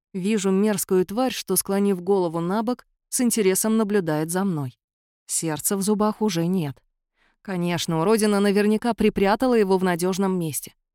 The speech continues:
Зачем оно вообще ей понадобилось? «Пошла отсюда!» —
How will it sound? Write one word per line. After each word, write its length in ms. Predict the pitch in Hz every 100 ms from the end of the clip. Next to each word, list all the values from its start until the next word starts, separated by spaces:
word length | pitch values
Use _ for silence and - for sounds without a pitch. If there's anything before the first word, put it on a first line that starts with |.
| _ _
Зачем 400 | 202 202 - 220
оно 160 | 220 220
вообще 420 | 247 - 330 262
ей 120 | 180
понадобилось? 800 | 180 185 185 160 151 135 - - _ _ _ _ _ _
«Пошла 400 | 202 - 247 208
отсюда!» — 420 | 170 - 165 147